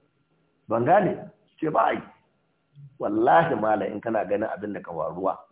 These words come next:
ko nan cikin garin nan ga wasu mazaje da mata, wallahi sai ka yi kuka da hawayenka. Wallahi sai ka yi kuka.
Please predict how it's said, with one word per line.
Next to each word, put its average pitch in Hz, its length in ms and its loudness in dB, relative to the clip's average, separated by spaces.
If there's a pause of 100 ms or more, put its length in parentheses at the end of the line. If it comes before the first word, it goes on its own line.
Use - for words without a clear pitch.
(500)
ko 226 220 4
nan 190 280 0
cikin 135 260 -4
garin 107 300 -2
nan 90 160 -10 (320)
ga 92 80 -4
wasu 104 240 -4
mazaje 104 480 -2
da 92 80 -4
mata, 87 320 -6
wallahi 107 340 0
sai 101 80 -8
ka 110 140 0
yi 110 60 0
kuka 110 300 -4
da 90 80 -4
hawayenka. - 460 -10 (1200)
Wallahi 104 480 0
sai 110 100 -4
ka 104 180 -2
yi 101 100 -8
kuka. 101 260 -14